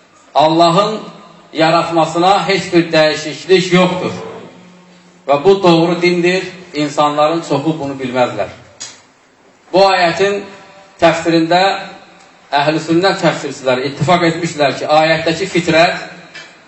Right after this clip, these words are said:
hansı ki Allah subhanahu wa ta'ala insanları onun üzərində yaratmışdır, bu fitrət İslamdır. Allah Resulü aleyhissalatu vesselam hədisdə buyurur ki, "Kullu mevludun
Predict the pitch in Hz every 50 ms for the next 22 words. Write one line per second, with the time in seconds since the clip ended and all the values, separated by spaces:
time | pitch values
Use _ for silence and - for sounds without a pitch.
0 | _ _ _ _ _ _ _ _ _ _ - 139 151 151 - 185 175 180 165 156
1 | 151 160 165 165 - - 160 - 175 170 165 165 156 151 147 143 139 156 160 160
2 | 160 156 151 156 143 - 151 147 143 143 147 156 151 143 147 151 147 143 131 139
3 | 135 135 127 139 143 143 131 127 120 117 120 117 113 - - 156 175 180 - -
4 | - - - - - - - 175 180 - - 165 160 - 160 175 180 196 202 202
5 | - - - - - - - - - - 139 - - 165 165 160 139 120 110 110
6 | - - - - - - - - - _ _ _ _ _ _ _ _ _ _ _
7 | - - - 143 160 180 185 185 180 165 160 - 165 156 156 151 156 147 - -
8 | 156 160 170 175 165 170 165 156 147 135 - 147 147 156 156 147 151 151 151 151
9 | 143 - - 196 175 160 170 170 175 185 202 190 - - 170 160 - - 202 214
10 | 208 196 185 175 170 170 160 160 160 156 185 202 202 185 180 170